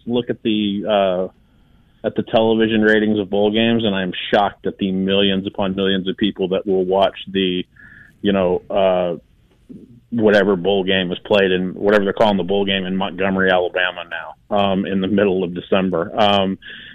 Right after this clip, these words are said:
how many people watch, you know, the Holiday Bowl? Um, and, and I, I, I, I say that because, I mean, again, you know, the, the, the worldwide leader,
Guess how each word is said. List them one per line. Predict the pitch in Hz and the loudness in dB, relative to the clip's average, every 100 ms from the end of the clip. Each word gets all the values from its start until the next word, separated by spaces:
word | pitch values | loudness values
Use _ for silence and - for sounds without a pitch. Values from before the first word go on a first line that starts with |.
| - | 2
how | 123 | 4
many | 123 | 6
people | 117 117 113 107 | 4 4 4 4
watch, | 110 107 - - - - | 2 0 -2 -12 -12 -8
you | 117 113 | -4 -2
know, | |
the | 101 101 | -2 -2
Holiday | - 110 104 98 95 | 0 2 2 -2 -4
Bowl? | 95 92 90 - - - | -6 -8 -10 -16 -10 0
Um, | 113 110 104 101 104 - | 2 4 2 -2 -8 -10
and, | 131 - 127 127 | -10 -4 -2 0
and | 127 | 0
I, | 123 | 2
I, | 131 123 120 | 2 0 -2
I, | 127 - - - | -6 -10 -18 -14
I | 127 135 - | -8 -8 -2
say | 151 139 | -2 0
that | 127 | 0
because, | 120 117 117 | -2 -4 -4
I | 123 | -4
mean, | 127 120 | -4 -6
again, | 107 135 110 101 - - - - - - - | -2 -2 -2 -4 -10 -20 -20 -20 -20 -10 -2
you | |
know, | 127 107 | 0 0
the, | 110 | -4
the, | 110 120 | -2 0
the | 110 117 | 2 2
worldwide | 131 139 135 127 | 4 4 4 4
leader, | 117 127 98 92 104 | 2 0 0 -4 -8